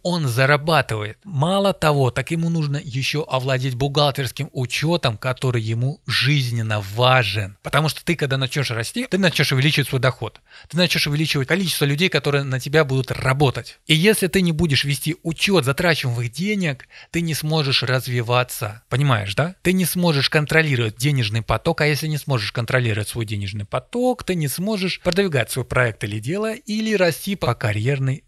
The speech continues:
лестнице. Шестое. Базовые знания в диджитал и I T. Это будущее, мой милый друг. Это будущее нашей жизни. И если ты не будешь на это обращать внимание, не будешь развиваться, не будешь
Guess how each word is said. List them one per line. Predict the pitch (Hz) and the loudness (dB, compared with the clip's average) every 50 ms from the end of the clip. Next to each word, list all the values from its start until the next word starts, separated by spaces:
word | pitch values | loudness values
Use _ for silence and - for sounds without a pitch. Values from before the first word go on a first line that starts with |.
| _ | _
лестнице. | - 123 107 101 - - 107 104 - - - 131 - _ _ _ _ | -6 -4 -4 -4 -4 -6 -12 -16 -16 -16 -18 -18 -20 _ _ _ _
Шестое. | - - 196 - - - 165 123 101 - - _ - | -2 0 0 2 4 6 6 6 6 2 -2 _ -10
Базовые | 123 120 113 107 165 180 185 156 156 143 139 131 | -8 -2 2 2 4 4 2 2 0 0 0 0
знания | 110 110 135 135 160 170 170 160 156 | 0 0 -2 -2 -2 -2 -2 -2 -4
в | 139 120 | -4 -4
диджитал | 110 120 147 165 127 - 135 135 - - 131 107 101 107 - - | -4 -4 -2 -2 -2 -2 -2 -2 0 0 0 0 -2 -4 -8 -6
и | 156 170 - - | -6 -6 -4 -2
I | 131 131 135 127 | -2 0 0 -2
T. | - - - 123 101 104 - _ | -4 -8 -8 -8 -8 -10 -4 _
Это | - 147 160 156 - - 147 139 | 2 4 4 4 4 4 4 4
будущее, | 135 120 120 147 160 160 135 139 135 120 - - - 139 127 123 123 120 110 | 4 4 4 4 4 4 4 4 4 4 4 2 2 2 2 4 4 4 2
мой | 104 107 110 107 | 2 0 -2 -2
милый | 110 110 107 101 101 | -2 -4 -4 -4 -6
друг. | 95 104 104 98 - - - _ | -6 -6 -8 -8 -8 -12 -8 _
Это | - 160 165 156 - 147 127 | 2 2 2 4 2 2 2
будущее | 110 110 120 143 180 196 185 190 - - - 147 135 | 2 2 2 2 2 2 2 0 0 2 2 0 2
нашей | 123 127 139 151 151 - - 151 143 | 2 2 2 2 2 2 0 0 0
жизни. | 123 117 131 139 151 151 135 117 117 117 107 98 98 | 0 0 0 0 0 -2 -2 -4 -4 -4 -4 -4 -2
И | - 131 | -2 0
если | 139 175 185 170 - 180 | 2 2 2 2 0 0
ты | - - 185 | 0 0 2
не | 170 165 | 2 2
будешь | 156 170 165 151 143 - - | 2 2 2 2 2 2 2
на | 151 | 2
это | 147 - 147 | 2 4 2
обращать | 135 127 127 - - 143 - | 2 2 2 2 2 2 2
внимание, | 147 139 131 127 127 127 123 110 | 2 2 2 2 2 2 2 0
не | 110 123 139 | -2 -2 -2
будешь | 139 151 147 127 - | 0 0 0 0 0
развиваться, | 135 131 123 127 139 139 127 135 131 113 - 123 | 0 0 0 0 0 0 2 2 2 2 2 -2
не | 120 135 | -2 -2
будешь | 139 151 165 160 160 - - | -2 -2 0 0 -2 -2 -4